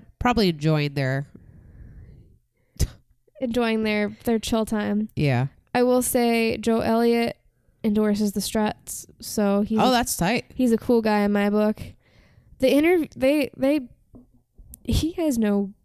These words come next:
Speaker 2: shits for paparazzi. Bless the man. He's probably tired of them by this point.
Speaker 1: Yeah.
Speaker 2: Um. So yeah, that's Def Leppard. They're,
Speaker 1: That's pretty cool.
Speaker 2: they're pretty cool. They have a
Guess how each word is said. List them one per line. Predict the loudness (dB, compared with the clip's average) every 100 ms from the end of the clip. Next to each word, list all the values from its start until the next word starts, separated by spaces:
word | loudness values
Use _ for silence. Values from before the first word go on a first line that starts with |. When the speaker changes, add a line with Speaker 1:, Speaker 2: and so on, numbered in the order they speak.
| -16
Speaker 2:
shits | -6 -4 -4 -6
for | -6
paparazzi. | -4 -2 0 0 -4 -4 -4 -6 -12
Bless | -12 -6 -4 -6
the | -4
man. | -2 -2 -2 -4
He's | -6 -8 _ _ _ _ _ -6
probably | -4 -2
tired | -2 -2 -2
of | 0
them | 0
by | -2
this | -2 -4
point. | -4 -6 -6 -8
Speaker 1:
Yeah. | -6 -6 -8 -16 -18 -18 -20 -20 _ _ _ -6
Speaker 2:
Um. | 0 0 0
So | 2
yeah, | 2 2 -2
that's | -2 -4 -2
Def | -4 -2 -2
Leppard. | -2 0 0
They're, | 2
Speaker 1:
That's | 0 0
pretty | -2 -2
cool. | -2 -2 0
Speaker 2:
they're | -2
pretty | 0 0 0
cool. | -2 0
They | 0
have | 2 0 -2
a | 0 0 0